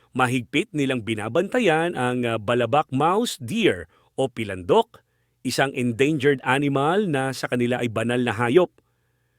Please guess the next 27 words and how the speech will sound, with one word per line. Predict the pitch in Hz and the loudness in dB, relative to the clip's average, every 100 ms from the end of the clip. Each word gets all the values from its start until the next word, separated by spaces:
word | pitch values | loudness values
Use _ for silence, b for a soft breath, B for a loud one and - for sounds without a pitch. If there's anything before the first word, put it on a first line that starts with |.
| _ _ _ | _ _ _
Kung | 98 95 | -12 -10
makapatay | 98 117 123 143 139 | -8 -6 -4 -2 0
ka | 170 | 0
ng | 165 | 0
isa, | 170 - 185 165 - _ _ _ | 2 4 4 4 -6 _ _ _
para | - 113 143 | -4 -2 0
kang | - 170 | 0 -2
pumatay | 160 180 254 220 165 185 | 2 2 4 6 6 2
ng | 233 269 | -2 -4
kapatid | 220 151 131 110 | -4 -4 -4 -4
nila. | 156 208 185 - _ _ _ _ _ _ _ _ | 2 6 6 4 _ _ _ _ _ _ _ _
Top | 269 330 320 _ - - | 6 6 4 _ -20 -4
eighteen. | 147 190 180 143 107 82 85 - _ _ _ _ _ _ _ | 0 0 -2 -6 -6 -8 -16 -20 _ _ _ _ _ _ _
Panay | 117 135 165 170 151 | 2 2 4 0 2
Bukidnon | 113 165 160 147 156 147 | 0 0 -2 -2 -2 -2
Tribe | 127 156 180 214 151 | 0 0 2 -2 -2
ng | 147 | -4
Iloilo, | 139 117 120 156 156 214 - _ _ _ | -2 -4 -4 0 2 2 -2 _ _ _
antique | 113 101 - 185 233 - | -8 -8 -6 -4 -4 -6
sa | - 127 | -6 -6
kabundukan | 120 98 95 170 - 143 143 127 | -6 -8 -2 -2 0 -2 -2 -2
ng | 131 190 - | -4 -4 -6
Panay | 120 117 127 170 | -2 -2 0 -2
Island. | - 107 120 139 101 78 _ _ _ - | -4 -2 0 0 -2 -8 _ _ _ -2
Makukulay | 127 120 131 143 156 160 151 | 0 2 -2 0 0 0 0
ang | 131 | -4
kasuotan, | 123 139 123 - 170 254 247 | -4 -4 -2 2 4 4 2